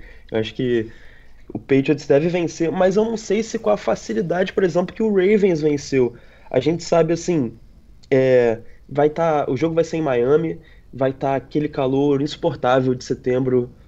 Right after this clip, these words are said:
lá em Miami. O Patriots jogou em casa o primeiro jogo, um clima mais ameno de Foxborough. E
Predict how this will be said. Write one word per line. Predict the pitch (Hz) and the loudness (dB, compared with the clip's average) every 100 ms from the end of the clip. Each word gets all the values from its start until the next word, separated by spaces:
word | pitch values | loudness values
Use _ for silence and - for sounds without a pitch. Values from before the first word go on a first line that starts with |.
| - | -4
lá | 117 | 2
em | 127 | 4
Miami. | 131 117 117 135 139 139 139 - - - | 4 4 6 4 2 0 -4 -10 -20 -16
O | 127 | -8
Patriots | 123 143 143 135 131 | -2 -2 0 -2 -2
jogou | 127 127 131 | -2 0 0
em | 127 | 0
casa | 127 123 | -2 -2
o | |
primeiro | 120 127 120 | -4 -4 -4
jogo, | 113 123 120 | -2 -2 -2
um | 113 110 | -6 -8
clima | 107 127 120 | -6 -4 0
mais | 117 117 | 2 2
ameno | 113 120 | 2 0
de | 117 | 0
Foxborough. | - 117 - 127 139 135 139 - - - - - | -2 -2 -2 2 4 6 4 0 -16 -20 -20 -6
E | 147 156 160 160 - | -2 0 2 2 0